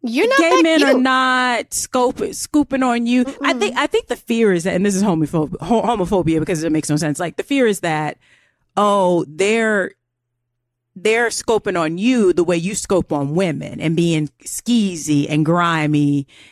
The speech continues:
Speaker 1: Yeah.
Speaker 2: and, you know, no, gay men ain't got time for that. Okay.
Speaker 1: You're
Speaker 2: You
Speaker 1: the
Speaker 2: better
Speaker 1: skeezy one.
Speaker 2: It is, it is a compliment. If you are a straight man, if you're a cis straight man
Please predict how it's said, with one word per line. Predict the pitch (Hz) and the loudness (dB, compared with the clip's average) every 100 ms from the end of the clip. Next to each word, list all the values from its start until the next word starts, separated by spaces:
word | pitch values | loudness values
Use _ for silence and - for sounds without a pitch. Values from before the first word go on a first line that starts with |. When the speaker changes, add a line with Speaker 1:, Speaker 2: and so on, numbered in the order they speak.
| _ | _
Speaker 1:
Yeah. | - | -2
Speaker 2:
and, | 165 160 147 156 151 147 151 156 | 0 0 -2 -4 -4 -4 -6 -6
you | 214 233 | -2 0
know, | 185 156 147 143 - - | 2 2 0 -2 -6 -2
no, | 262 190 - - - | 0 0 -2 -10 -4
gay | 254 | 0
men | 262 247 | 2 2
ain't | 220 190 | 0 -2
got | 175 | -4
time | - 208 190 175 165 147 | -6 -4 -2 -2 -2 -4
for | 143 | -6
that. | 143 - - - - | -6 -6 -12 -14 -6
Okay. | 262 240 214 | -2 0 0
Speaker 1:
You're | 233 285 | 2 4
Speaker 2:
You | 370 | 4
Speaker 1:
the | |
Speaker 2:
better | 392 311 | 4 0
Speaker 1:
skeezy | 233 202 180 | -2 -2 -4
one. | 165 165 - _ - | -4 -6 -14 _ -4
Speaker 2:
It | 311 427 | 0 2
is, | 494 440 - - _ | 0 -2 -4 -16 _
it | 302 440 - | -2 0 0
is | 330 285 262 254 240 - - _ _ - | -2 0 -2 -4 -8 -14 -20 _ _ -10
a | 202 - | -10 -10
compliment. | - - 349 415 - 240 170 151 - - - _ | -16 -6 0 0 -2 -4 -2 -4 -6 -14 -18 _
If | - 202 220 | -4 -4 2
you | 339 | 4
are | 453 311 226 | 4 2 -2
a | |
straight | - - - 247 294 - | -4 -6 0 0 0 -4
man, | 202 202 | -6 -2
if | 196 | 0
you're | 254 440 | 2 2
a | |
cis | 330 - 330 320 | 0 0 0 0
straight | - 254 220 | 0 -2 -2
man | 208 196 | -2 -2